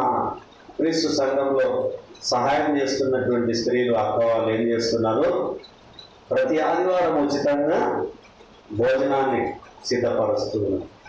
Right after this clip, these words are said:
వచ్చిన వెంటనే చర్చిని శుభ్రం చేస్తూ ఉన్నా, సహాయపడుతూ ఉన్నా. మళ్ళీ వాళ్ళు ఏం చేస్తున్నారు? ప్రార్థన చేసి ప్రారంభిస్తున్నారు. భోజనాన్ని చేసేటప్పుడు కూడా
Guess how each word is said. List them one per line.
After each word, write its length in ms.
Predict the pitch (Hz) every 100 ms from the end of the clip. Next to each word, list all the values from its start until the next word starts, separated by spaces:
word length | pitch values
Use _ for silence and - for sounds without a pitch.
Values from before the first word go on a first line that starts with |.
| - 120
వచ్చిన 340 | 160 165 165
వెంటనే 300 | 170 165 165
చర్చిని 580 | 156 156 143 151 156 139
శుభ్రం 440 | 135 131 131 120
చేస్తూ 400 | 117 113 113 110
ఉన్నా, 400 | 104 104 95 - - - - - - - -
సహాయపడుతూ 840 | 123 120 131 147 139 120 120 117
ఉన్నా. 420 | 107 104 98 - - - - - - -
మళ్ళీ 280 | - 196 202
వాళ్ళు 180 | 190 190
ఏం 80 | 190
చేస్తున్నారు? 580 | 196 180 185 185 175
ప్రార్థన 600 | 185 165 170 - 214 208
చేసి 260 | 202 190 220
ప్రారంభిస్తున్నారు. 920 | 196 180 180 175 151 - 151 143 131
భోజనాన్ని 640 | 135 160 - 170 160 156
చేసేటప్పుడు 400 | 156 156 151 151
కూడా 680 | 147 156 170 254 269 - -